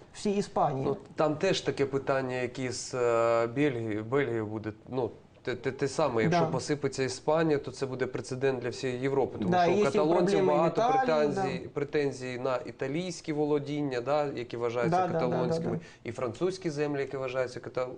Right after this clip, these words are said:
Speaker 2: каталонськими. І тут та-, також сама така може бути
Speaker 1: Ну, тут,
Speaker 2: ситуація.
Speaker 1: е, кстати,
Speaker 2: От у, у нас, да,
Speaker 1: е,
Speaker 2: якщо, якщо ми кажемо про регіональний і там про, про двомовність, то потрібно якось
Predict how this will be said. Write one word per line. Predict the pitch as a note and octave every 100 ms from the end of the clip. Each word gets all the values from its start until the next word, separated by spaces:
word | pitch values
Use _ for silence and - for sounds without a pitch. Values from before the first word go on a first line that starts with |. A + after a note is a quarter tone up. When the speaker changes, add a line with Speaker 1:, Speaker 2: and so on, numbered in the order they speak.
| -
Speaker 2:
каталонськими. | - C3 B2+ A#2+ - -
І | -
тут | - D3+ -
та-, | D#3 - - - - - - _ -
також | D#3 - F3 -
сама | E3 D3
така | B2+ C3 B2+
може | B2+ B2
бути | B2 B2 -
Speaker 1:
Ну, | A#3
тут, | - F#3+
Speaker 2:
ситуація. | D4 - C4
Speaker 1:
е, | B3
кстати, | C#4 -
Speaker 2:
От | - - -
у, | - A#3 F3
у |
нас, | F3 C3 A2+
да, | D#3 D#3+
Speaker 1:
е, |
Speaker 2:
якщо, | B2 A#2 C#3+ - A#2+
якщо | - - E3
ми | D3
кажемо | D3+ C3 C3+
про | A#2+ C#3 C3
регіональний | C3+ C3+ D3+ B3+ A#3+ C3 A#2 A#2
і |
там | A#2+ A#2+ A2+
про, | C3 B2+ - - -
про | C#3
двомовність, | B2 C3+ C#3+ C3 A2 G2+
то | -
потрібно | B2+ D#3+ F3 D#3
якось | D3 D3 D3